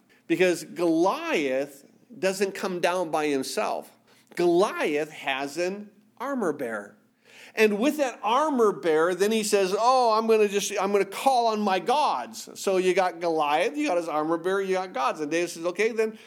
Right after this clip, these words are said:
I'll do the same thing. <laughs> I'll call on my God." So you got, you got three against two in a sense. But I think David knew a truth.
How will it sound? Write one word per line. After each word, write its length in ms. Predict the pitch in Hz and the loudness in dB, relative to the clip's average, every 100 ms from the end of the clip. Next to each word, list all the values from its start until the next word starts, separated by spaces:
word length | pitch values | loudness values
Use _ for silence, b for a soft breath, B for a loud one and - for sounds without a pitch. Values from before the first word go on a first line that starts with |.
| B | B
I'll 180 | - 254 | -2 0
do 120 | 254 | 0
the 80 | 247 | -4
same 280 | - 233 233 | -2 -2 -2
thing. 380 | 302 254 110 - 147 156 | -4 -6 -8 -14 -20 -20
<laughs> 240 | _ 165 - | _ -18 -12
I'll 100 | 180 | -12
call 260 | - 190 | -6 -2
on 120 | 185 185 | -2 -2
my 220 | 190 180 | -4 -2
God." 360 | 147 104 95 - b b b b | -2 -4 -6 -14 b b b b
So 160 | 196 | -2
you 100 | 214 | 2
got, 320 | 208 208 208 180 | 4 2 -4 -6
you 100 | 185 | -2
got 240 | 190 - | -2 -2
three 320 | - 240 254 | -2 2 2
against 440 | 226 214 190 - - | 4 2 2 -6 -6
two 380 | - 285 302 202 | 4 6 6 4
in 120 | 151 | 2
a 80 | 139 | 0
sense. 800 | - 254 302 196 226 - - _ B B B B | -2 -2 0 -2 -2 -6 -10 _ B B B B
But 120 | 190 | -2
I 60 | 262 | 0
think 760 | 320 302 - - - 160 139 131 | 0 -2 -4 -16 -20 -20 -14 0
David 380 | 214 247 220 | 0 2 -2
knew 240 | 190 196 175 | 0 0 0
a 40 | |
truth. 680 | - - 190 160 107 - | 0 -4 -4 -2 -4 -12